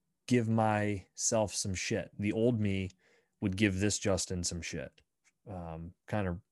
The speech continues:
you know, in a, in a fun way. Uh, because I wouldn't have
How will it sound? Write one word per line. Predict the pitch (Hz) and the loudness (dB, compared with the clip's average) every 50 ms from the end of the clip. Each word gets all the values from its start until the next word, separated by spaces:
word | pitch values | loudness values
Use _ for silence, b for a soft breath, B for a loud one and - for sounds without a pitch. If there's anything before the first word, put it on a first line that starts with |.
| _ _ | _ _
you | - 98 87 | -10 -10 -8
know, | 85 82 90 101 - _ _ _ _ _ _ _ _ | -8 -8 -10 -12 -14 _ _ _ _ _ _ _ _
in | - 147 135 | 2 2 4
a, | 131 | 4
in | 123 - 139 147 | 2 2 0 0
a | 127 113 | -2 0
fun | - - 139 123 107 90 | 2 2 4 4 4 2
way. | 85 80 76 71 - b b b b b b b b b b b b b b b _ _ _ _ _ _ - | -2 -4 -8 -10 -14 b b b b b b b b b b b b b b b _ _ _ _ _ _ -18
Uh, | - - 60 58 62 58 - 101 98 | -16 -16 -16 -18 -18 -16 -14 -6 -4
because | 110 104 - 113 110 | -4 0 2 4 4
I | 113 110 | 6 4
wouldn't | 101 98 104 110 117 117 113 | 4 4 4 4 4 4 4
have | 110 98 - | 2 0 -4